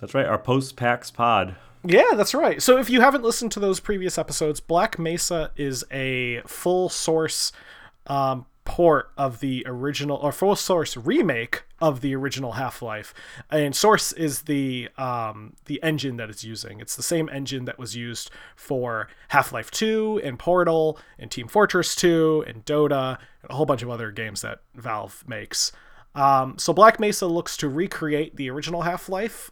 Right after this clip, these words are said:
Speaker 2: um, and it's really cool in the sense that they are redesigning levels so that if you played the original Half-Life a lot, like me, um, it wouldn't be, it's not like a walk in the park for people who've already played.
Speaker 1: Right.
Speaker 2: So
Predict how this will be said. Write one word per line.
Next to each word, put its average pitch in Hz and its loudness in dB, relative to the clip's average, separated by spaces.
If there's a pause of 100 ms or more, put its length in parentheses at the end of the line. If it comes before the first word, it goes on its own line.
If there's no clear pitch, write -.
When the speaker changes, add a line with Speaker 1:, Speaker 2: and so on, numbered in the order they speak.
(100)
Speaker 2:
um, 127 -2 (100)
and 127 -6
it's - -10
really 330 4
cool 220 2
in 185 -4
the 170 -4
sense 175 -6
that - -8
they 139 -6 (220)
are 143 -2
redesigning 156 -2
levels 143 0 (260)
so 147 0
that 131 -4
if - -10
you 170 -6 (360)
played 208 6
the 143 -2
original 127 -4
Half-Life 123 -8
a 117 -8
lot, 147 0 (260)
like 107 -12
me, 156 -8 (540)
um, 139 2
it 165 -4
wouldn't 175 4
be, 165 4
it's 160 -2
not 170 4
like 139 -2
a 135 -4
walk 131 -2
in 123 -8
the 113 -10
park 135 -6
for - -10
people 135 -6
who've 127 -6
already 135 -4
played. 180 -2
Speaker 1:
Right. - -20 (380)
Speaker 2:
So 208 8